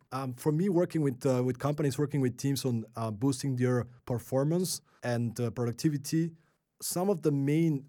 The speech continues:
challenges actually come with the awareness side. In many companies, it's still not a practice to look into what is not working or, like, spending more time on the soft things, uh, discussions, communication, figuring out what the actual challenges in the companies are.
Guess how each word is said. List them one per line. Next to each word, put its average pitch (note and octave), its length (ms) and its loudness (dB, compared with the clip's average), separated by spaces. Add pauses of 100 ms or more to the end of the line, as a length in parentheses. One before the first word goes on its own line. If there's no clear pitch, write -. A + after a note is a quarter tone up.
challenges D3+ 480 0
actually D3 300 -4
come C#3+ 240 0
with B2+ 200 -2
the B2 140 0
awareness A2+ 480 0
side. F#2 300 -4 (480)
In C#3+ 180 2
many G3 180 6
companies, D#3 480 2
it's - 180 -6
still F#3 300 0
not D#3 200 4
a C3+ 60 2
practice C3 640 -4 (120)
to C3 120 -4 (100)
look C3+ 360 2
into B2 400 0 (320)
what C#3 220 2
is B2 120 -2
not C3+ 180 0 (120)
working A#2 560 -2 (200)
or, B2 220 4
like, A2+ 260 -2 (300)
spending E3 360 2
more D3 140 8
time D3+ 240 4
on C3+ 100 2
the B2+ 80 2
soft C3 340 0
things, A#2+ 380 -2 (220)
uh, A2+ 120 -6
discussions, B2 760 -2
communication, B2+ 920 0 (260)
figuring C#3+ 320 2
out C3+ 220 2
what C3 280 0 (120)
the C3 100 4
actual C3 240 0
challenges B2+ 500 0
in C3 60 0
the B2 80 0
companies A#2+ 460 -2
are. B2 260 2